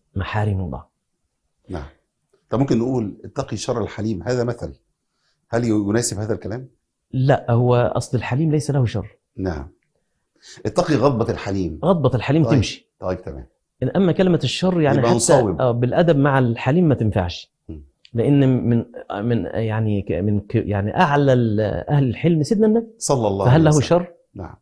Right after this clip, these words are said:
Speaker 1: سيدنا النبي لا. فإحنا بنقول إن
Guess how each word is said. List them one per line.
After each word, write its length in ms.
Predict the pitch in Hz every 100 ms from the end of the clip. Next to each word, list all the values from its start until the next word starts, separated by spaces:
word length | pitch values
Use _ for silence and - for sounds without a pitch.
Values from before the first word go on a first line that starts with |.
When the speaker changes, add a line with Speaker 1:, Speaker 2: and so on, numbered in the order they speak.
| _
Speaker 1:
سيدنا 240 | - 143 123
النبي 160 | 131
لا. 180 | 101 85 - - - - _ _ -
فإحنا 840 | 139 135 - - _ - 165 196
بنقول 560 | 165 143 185 190 170 - _ _ 131
إن 260 | 123 120